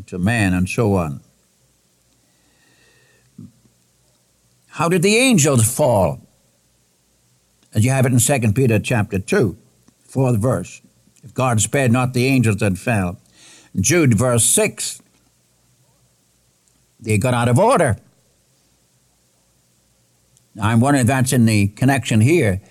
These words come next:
Angels were out of order, and they were cast into, into chains of darkness reserved for judgment. They, they got out of the place where God had put them. When Satan fell, one third of the heavens fell with him.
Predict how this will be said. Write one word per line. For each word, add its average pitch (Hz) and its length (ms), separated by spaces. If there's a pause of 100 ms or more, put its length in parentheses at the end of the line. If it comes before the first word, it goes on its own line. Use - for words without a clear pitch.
(420)
Angels 143 500
were 113 140
out 117 180
of 110 120
order, 127 480 (500)
and 92 100
they 98 60
were 95 140
cast 117 380
into, 110 300
into 104 200
chains 120 400
of 92 120
darkness 110 560
reserved 104 460
for 120 80
judgment. 95 640 (960)
They, 110 160 (1080)
they - 140
got 107 160
out 139 160
of 143 80
the 151 80
place 135 400
where 110 160
God 107 380
had 113 240
put - 280
them. 71 380 (800)
When 92 180
Satan 135 420
fell, 123 300
one 120 240
third 127 240
of 117 100
the 113 140
heavens 131 420
fell - 300
with 95 180
him. 95 480